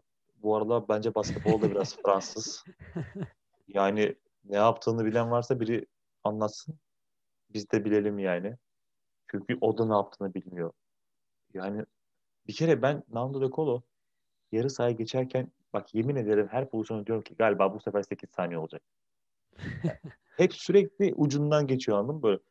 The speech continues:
Speaker 1: Ve baskı da yok. Yalancı bir tam sahada karşılamayla beraber geliyorlar. Fenerbahçe'nin çok az süresi kalıyor. Set offense için yarı sahada. E, sü-,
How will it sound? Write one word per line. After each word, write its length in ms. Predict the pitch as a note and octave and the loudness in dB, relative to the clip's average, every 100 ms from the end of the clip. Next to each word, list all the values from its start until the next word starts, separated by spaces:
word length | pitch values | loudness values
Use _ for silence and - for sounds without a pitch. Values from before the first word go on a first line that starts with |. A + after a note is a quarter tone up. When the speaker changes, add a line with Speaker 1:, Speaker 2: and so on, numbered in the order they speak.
| _ B2+ | _ -2
Speaker 1:
Ve 100 | C3 | 2
baskı 320 | C#3 - E3 | 2 2 2
da 40 | |
yok. 180 | A#2+ F#2+ _ _ _ _ _ _ _ _ | 2 0 _ _ _ _ _ _ _ _
Yalancı 400 | B2+ C#3 C3+ C3+ | 2 2 2 -2
bir 200 | C3+ - - | -2 -4 -2
tam 180 | C3+ C3+ | 0 0
sahada 280 | C3+ C3 C3 | 2 2 4
karşılamayla 520 | B2+ B2 B2+ B2 A#2 | 2 2 0 0 2
beraber 260 | A#2 A#2 A#2 | 2 2 2
geliyorlar. 520 | A#2+ A#2+ G2+ A2 G3 - _ _ _ _ _ _ | 2 2 2 2 0 -8 _ _ _ _ _ _
Fenerbahçe'nin 460 | A2+ A#2+ B2 D3 C#3 | 0 2 2 0 -4
çok 220 | - C#3 | -4 -4
az 100 | C#3+ | -4
süresi 320 | - A2 - | -2 -4 -2
kalıyor. 440 | G2 F#2+ F2+ F#2+ - _ _ _ _ _ _ _ _ | -4 -4 -4 -6 -10 _ _ _ _ _ _ _ _
Set 180 | G#2+ G#2 | -2 -2
offense 320 | G2+ G2+ F#2+ | -2 -4 -4
için 340 | F#2 - - - | -8 -10 -10 -4
yarı 200 | F#2+ F#2+ | -2 -2
sahada. 460 | F#2+ F2+ F2+ C#3+ - _ _ _ _ _ - | -2 -4 -2 -6 -10 _ _ _ _ _ -2
E, 80 | |
sü-, 400 | G2+ - - C#3+ | -2 -4 -6 -6